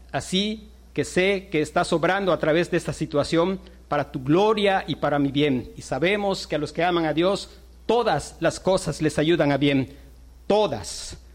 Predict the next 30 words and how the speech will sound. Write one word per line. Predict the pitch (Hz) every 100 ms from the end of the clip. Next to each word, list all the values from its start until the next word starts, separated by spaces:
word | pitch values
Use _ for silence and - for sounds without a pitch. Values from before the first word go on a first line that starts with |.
| - - - - - - - - -
Dice, | 156 170 175 147
"No | 208
importa | 214 214 226 196
lo | 165
que | 165 175
haga | 180
mi | 165
oponente, | 151 151 160 185 165 147
tú | 170
estás | 160 175
obrando | 160 165 185 202 185 156
para | 156 143
conformarme | 151 151 156 156 185 190 180 -
a | 151
la | 151
imagen | 147 202 196 156
de | 151
tu | 151
Hijo. | 175 143 123 117 - - - -
Por | 143
favor, | - 143 180 208 208 - - - -
ayúdame | 135 196 214 175 160
a | 135
cooperar | 156 156 180 190
contigo | 170 160 196 185 147 135 - - - - -
de | 147
todas | 147 - 226 214 175
las | 151 -
formas | 180 175 -
posibles | 151 - 185 139 135 -